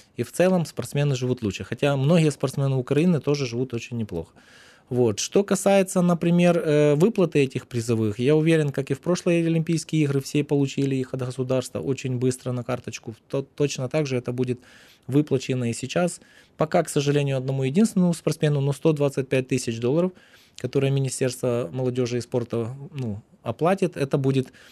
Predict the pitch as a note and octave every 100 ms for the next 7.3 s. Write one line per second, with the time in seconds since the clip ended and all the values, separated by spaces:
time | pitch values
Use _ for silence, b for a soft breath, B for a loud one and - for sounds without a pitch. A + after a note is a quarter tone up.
0 | B - C#3+ - C#3+ C#3+ - C#3 C#3+ B2+
1 | A#2+ A#2 A#2 - - A#2 A2 G#2+ A2+ G#2+
2 | B B B B A#2 B2+ C3 C3 - B2
3 | A#2+ A#2 C3 E3 - D3 C3+ B2 A2+ A#2+
4 | B2 B2 A#2 A2 - - D#3 F3+ D#3 A#2+
5 | A#2+ B2 A#2+ G2 E2+ - - G#2 G#2+ -
6 | A#2+ A#2+ A#2+ A#2+ - D#3+ C#4 G3 C#3+ C#3
7 | E3 F3